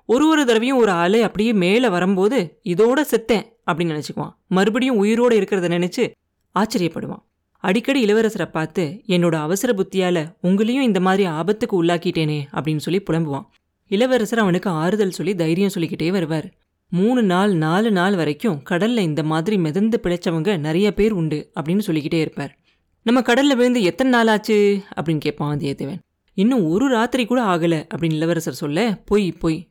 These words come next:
ரொம்ப நாள் ஆயிருச்சு" அப்படின்னு வந்தியத்தேவன் சொல்லுவான். கொஞ்ச நேரத்துலலாம் அவனுக்கு இன்னொரு கஷ்டம் வரும்.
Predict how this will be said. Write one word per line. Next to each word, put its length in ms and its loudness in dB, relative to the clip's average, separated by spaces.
ரொம்ப 420 2
நாள் 280 4
ஆயிருச்சு" 480 2
அப்படின்னு 280 -2
வந்தியத்தேவன் 480 -4
சொல்லுவான். 340 -10
கொஞ்ச 280 0
நேரத்துலலாம் 460 2
அவனுக்கு 420 2
இன்னொரு 320 4
கஷ்டம் 320 -2
வரும். 220 -6